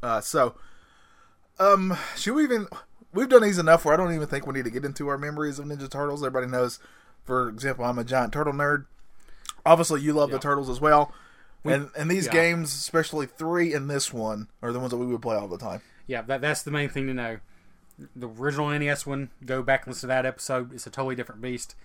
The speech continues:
Speaker 2: Hyperstone Heist is the one you always had, and I enjoyed playing it. But in my mind, it was always a little bit lesser than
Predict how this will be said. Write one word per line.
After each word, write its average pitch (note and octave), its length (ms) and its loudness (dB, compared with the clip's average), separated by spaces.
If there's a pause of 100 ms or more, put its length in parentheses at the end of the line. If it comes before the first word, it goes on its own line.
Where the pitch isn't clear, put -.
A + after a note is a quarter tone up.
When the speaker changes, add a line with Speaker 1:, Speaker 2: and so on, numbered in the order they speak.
(460)
Speaker 2:
Hyperstone C#3 440 2
Heist D#3+ 380 0
is C#3 120 -10
the C3+ 40 -10
one C3 140 -6
you G3+ 140 0
always G#3 220 2
had, F#3+ 240 0
and E3+ 60 -2
I D#3 60 0
enjoyed D3 300 -2
playing D3+ 320 -2
it. D3+ 100 -12 (680)
But B2+ 220 -6 (240)
in C3 160 -8
my C#3+ 160 2
mind, D#3 300 0
it - 20 -6
was A#2 120 -8
always C3 200 -2
a A#2+ 60 -10
little C#3 200 -2
bit C#3+ 120 -6
lesser C3 420 -6
than A2+ 440 -8